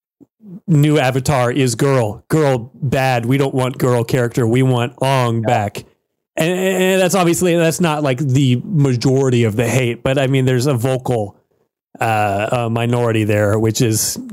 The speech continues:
ridiculous and stupid, and, and go home, do something else with your life, you dummies. Um, but, uh, th-, I think the bigger reason that people just aren't a fan of it is 'cause they expect it to be another Avatar: The Last Airbender,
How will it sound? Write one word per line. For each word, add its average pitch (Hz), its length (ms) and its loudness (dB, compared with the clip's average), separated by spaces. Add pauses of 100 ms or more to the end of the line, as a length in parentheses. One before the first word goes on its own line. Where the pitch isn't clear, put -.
(120)
ridiculous 139 720 0
and 127 100 0
stupid, 110 480 0
and, 110 420 0
and 131 240 0
go 127 200 0
home, 113 500 -2 (320)
do 120 140 2
something 120 240 2
else 120 180 -2
with - 140 -4
your 120 80 0
life, 101 400 -2
you 123 240 2
dummies. 107 460 -4 (420)
Um, 110 580 -2 (220)
but, 160 320 -4 (800)
uh, 165 220 2
th-, 139 100 -2
I 143 140 0
think 175 180 -2
the 147 80 0
bigger 127 320 0
reason 127 300 2
that 123 100 0
people 120 220 0
just 123 160 -2
aren't 120 120 2
a 110 60 -2
fan 127 240 0
of 156 100 0
it 202 80 0
is 180 80 0
'cause 120 160 0
they 120 100 2
expect 120 320 -2
it 110 100 -4
to 131 60 2
be 113 380 2
another 110 600 0 (160)
Avatar: 120 340 -2
The 113 80 0
Last 110 240 -2
Airbender, 110 560 0